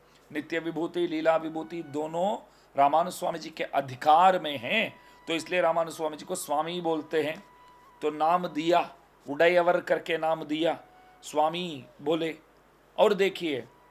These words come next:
गद्यत्रय अनुसंधान करते समय रामानुज स्वामी जी महाराज प्रभु से पूछते हैं, "मेरे लिए उपदेश योग्य कोई बात है तो आप बोलिए।"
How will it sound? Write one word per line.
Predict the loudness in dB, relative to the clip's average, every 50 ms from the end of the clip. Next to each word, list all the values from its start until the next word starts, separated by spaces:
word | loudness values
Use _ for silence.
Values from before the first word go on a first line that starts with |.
| -18 -8
गद्यत्रय | -2 -2 -2 -2 -2 -4 -2 -2 -2 -2 -4 -4 -2 0 0
अनुसंधान | 0 -2 -4 -6 -6 -6 -8 -8 -10 -6 0 2 4 6 6 4 2 0
करते | -2 -4 -4 -4 -4 -6 -4 -4
समय | -4 -2 -2 -2 -2 -2 -4 -4 -6 -6 -8 -8 -10 -14 -20 -20 -18 -6 0
रामानुज | 0 2 4 4 2 0 0
स्वामी | -4 -2 -2 -2 -2 -2
जी | -4
महाराज | -2 0 2 4 6 6 6 6 4 2 -2
प्रभु | -6 -4 -6 -2 -2 -4
से | -4 -4 -6 -8
पूछते | -8 -6 -6 -6 -6 -8 -8 -6 -2 0 0
हैं, | 2 2 0 -2 -4 -8 -14 -20 -20 _ -8
"मेरे | -4 -2 -2 0 0 0 0
लिए | -2 -2 -2 -2 -2
उपदेश | -2 -4 -6 -6 -4 -4 -2 -2 -2 -2 -4 -6
योग्य | -6 -4 -2 -2 -2 -4 -4 -8 -8
कोई | -6 -6 -6 -6 -4
बात | 2 4 6 6 6 4 0
है | -4 -4 -2
तो | -2 0
आप | 2 2 2
बोलिए।" | 2 4 4 4 4 4 2 -4 -6 -10